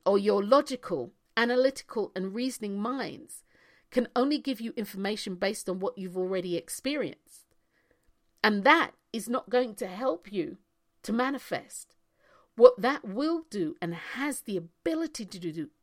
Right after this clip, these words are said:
to do, the power to do, is to, um, knock you off course. It has the power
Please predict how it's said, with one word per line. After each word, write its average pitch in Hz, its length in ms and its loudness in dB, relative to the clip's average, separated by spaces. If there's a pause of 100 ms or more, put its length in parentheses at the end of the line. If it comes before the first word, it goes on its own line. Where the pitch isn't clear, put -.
(180)
to - 100 -6
do, 170 280 0
the 247 80 -2
power 311 400 0
to 240 120 -8
do, 175 240 -4 (440)
is 240 240 2
to, 247 480 -4
um, 220 340 -4 (340)
knock 294 300 0
you 262 160 4
off - 180 -8
course. - 600 -8 (1700)
It 262 140 4
has 262 260 -2
the - 100 -10
power 254 640 -6